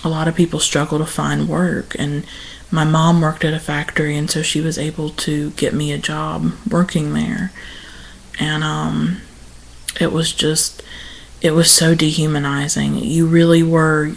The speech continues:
a number. You were reduced to how much you produced in a given day.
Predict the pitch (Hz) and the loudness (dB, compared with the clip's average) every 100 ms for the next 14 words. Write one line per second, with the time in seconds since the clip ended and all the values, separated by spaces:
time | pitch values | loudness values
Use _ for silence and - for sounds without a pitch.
0 | - 151 147 147 151 - - - - - | -4 -2 0 0 -2 -2 -4 -6 -12 -14
1 | - - 165 170 165 160 151 156 156 170 | -16 -4 4 4 6 2 2 2 6 8
2 | 175 170 - - 165 160 - 165 160 - | 8 6 4 4 2 4 2 4 4 2
3 | 160 156 - 139 123 120 120 - - - | 0 0 2 2 4 2 0 -4 -6 -12
4 | - - - - - - - 151 147 151 | -16 -20 -20 -20 -20 -6 -2 0 2 2
5 | 143 139 - - - 175 | 2 0 0 -2 -2 -4